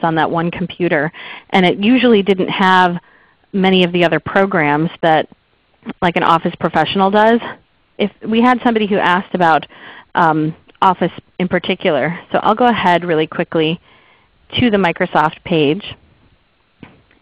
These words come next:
And here, Microsoft donates a lot of different products to us. So if you're looking for something very specific like a server license or user cals, feel free to browse. You can also look over here to some of the top Microsoft products.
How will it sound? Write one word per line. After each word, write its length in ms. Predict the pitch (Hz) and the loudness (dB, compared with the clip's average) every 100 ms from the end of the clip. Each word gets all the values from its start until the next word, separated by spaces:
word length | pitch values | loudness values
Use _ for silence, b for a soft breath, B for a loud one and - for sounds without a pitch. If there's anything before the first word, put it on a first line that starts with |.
| - | -2
And 360 | 180 170 170 | 2 4 2
here, 360 | 180 - 262 247 | 0 0 2 4
Microsoft 800 | 226 247 277 - 214 208 - 196 | 2 0 0 2 0 0 -12 -6
donates 380 | 196 180 175 170 _ b b b b b | -4 -2 -4 -6 _ b b b b b
a 100 | - | -4
lot 340 | 180 185 185 190 | 0 4 4 4
of 100 | 185 | 0
different 260 | 180 180 | -4 -6
products 420 | 175 175 165 175 - - | -4 -2 0 -2 -8 -4
to 120 | 208 | 0
us. 180 | 202 208 - - | 0 -2 -10 -6
So 80 | 202 | -4
if 120 | 185 | -2
you're 80 | 226 | 0
looking 240 | 247 247 | 0 0
for 120 | 220 208 | -2 -2
something 280 | 196 196 | -4 -4
very 280 | 180 180 175 - | -2 0 0 -4
specific 520 | 190 - 185 185 - | -10 -6 -4 -4 -2
like 180 | 160 151 | -4 -4
a 80 | 160 | -6
server 240 | 202 190 | -4 -2
license 480 | 185 175 175 180 175 - | 0 0 0 -4 -6 -6
or 80 | |
user 360 | 160 170 190 190 | -8 -4 -4 -4
cals, 420 | - 185 175 170 - B B B B - | -2 2 4 2 -2 B B B B -4
feel 120 | 196 - | -4 0
free 100 | 214 | 0
to 100 | 190 | 2
browse. 480 | 180 170 170 170 170 - B B | 2 4 4 2 0 -6 B B
You 100 | - | -4
can 100 | 208 | 0
also 280 | 214 220 226 | 2 2 0
look 180 | 190 185 | -2 -2
over 180 | 185 180 | -2 -4
here 480 | - 185 175 175 185 b b b b _ - | -4 -2 0 0 -2 b b b b _ -2
to 140 | 202 | -2
some 140 | - 190 | 0 -2
of 80 | 175 | 0
the 80 | |
top 280 | 170 - 143 | -2 0 0
Microsoft 640 | 185 180 - 202 - 208 - | 0 -4 -4 -2 2 0 0
products. 400 | 226 208 208 - | 0 2 0 -2